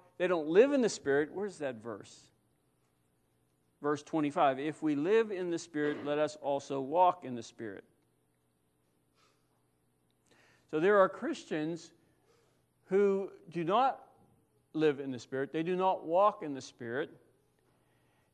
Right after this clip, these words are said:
And because they are not and do not, they walk in the flesh.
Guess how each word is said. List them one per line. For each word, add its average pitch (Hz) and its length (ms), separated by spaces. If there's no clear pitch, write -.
And 160 100
because 196 540
they 185 180
are 175 140
not 165 640
and 143 160
do 226 160
not, 131 360
they 147 140
walk 151 580
in 143 120
the 147 100
flesh. 147 380